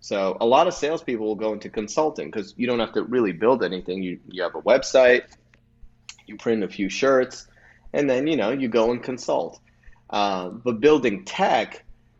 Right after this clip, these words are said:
you need to find technical talent. You need to find someone that you trust to build your product in a way that will not only build it, but complement you, challenge you,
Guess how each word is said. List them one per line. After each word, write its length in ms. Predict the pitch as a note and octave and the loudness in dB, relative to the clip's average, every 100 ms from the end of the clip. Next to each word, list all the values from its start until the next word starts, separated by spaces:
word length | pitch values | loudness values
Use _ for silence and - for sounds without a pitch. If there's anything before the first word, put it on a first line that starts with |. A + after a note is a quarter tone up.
| _ _ | _ _
you 240 | A2+ B2 B2+ | -6 -4 -2
need 320 | A#2+ A#2 A2+ | -2 -2 -4
to 100 | A#2 | -10
find 400 | - G2+ G2+ G2 | -4 -4 -4 -6
technical 540 | - G2+ - F#2+ F#2 | -8 -8 -8 -8 -10
talent. 560 | - - C#3+ B2 C#2 G1+ _ _ _ - - | -10 -4 0 0 -2 -10 _ _ _ -20 -6
You 180 | G#2+ B2 | -2 0
need 260 | B2 A#2+ | 0 0
to 140 | A2+ G2 | -2 -2
find 440 | - A2+ A#2+ A#2+ | 0 0 2 -2
someone 400 | - G#2 G2+ F#2+ | -6 -4 -4 -4
that 180 | F#2 - | -4 -4
you 120 | F#2 | -8
trust 560 | - - G2+ F#2+ - - | -8 -4 -2 -2 -6 -10
to 80 | |
build 420 | F2 A#2+ C3 C3+ G#2+ | -4 2 4 4 0
your 120 | F#2 | -4
product 680 | - F#2+ F2 F2 F2 - - _ _ - | -2 0 0 -2 -4 -8 -20 _ _ -10
in 140 | G2+ | -4
a 80 | G2+ | -2
way 240 | F#2+ G2 F#2+ | 0 0 2
that 220 | F#2 F#2+ | 0 0
will 340 | F#2+ F#2 F#2 - | 0 -2 -4 -4
not 160 | A2+ A#2 | 0 2
only 220 | A2 G#2 | 2 2
build 300 | G2+ B2+ C#3+ | 4 4 6
it, 140 | C#3+ | 2
but 300 | A2 F#2+ F2+ | 2 0 -2
complement 640 | - C3+ C3 C3+ A#2 A2 - | 2 4 4 2 -2 -2 -4
you, 160 | G2+ | -6
challenge 640 | G2+ B2 B2 A#2+ A#2 G2+ G2+ | -6 -4 -4 -2 -4 -6 -6
you, 400 | G2+ G2 G2 | -4 -4 -6